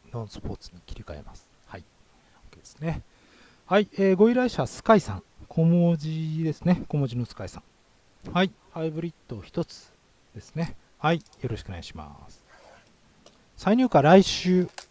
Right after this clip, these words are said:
どこか。来週のどこかでなります。現状はホームページ、えー、在庫なしにしちゃってます。はい。再入荷の際はぜひということで。よいしょ。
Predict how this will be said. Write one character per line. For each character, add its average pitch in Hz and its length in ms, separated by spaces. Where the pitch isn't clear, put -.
ど 156 120
こ 127 100
か。 - 180
来 147 180
週 - 140
の 143 80
ど 156 120
こ 151 120
か - 120
で - 100
な 92 80
り 80 60
ま 76 120
す。 - 160
現 190 160
状 208 140
は 202 140
ホ 202 140
ー - 40
ム 196 40
ペ 208 120
ー - 20
ジ、 120 340
え 110 180
ー、 - 40
在 127 160
庫 143 120
な 147 100
し 123 140
に 85 80
し - 60
ち - 40
ゃ - 40
っ - 20
て - 120
ま 82 120
す。 - 180
は 139 100
い。 135 80
再 - 180
入 143 100
荷 120 80
の 104 80
際 107 200
は 90 100
ぜ 104 140
ひ - 160
と - 60
い - 20
う - 20
こ - 120
と 80 120
で。 69 80
よ - 60
い 90 40
し - 80
ょ。 - 60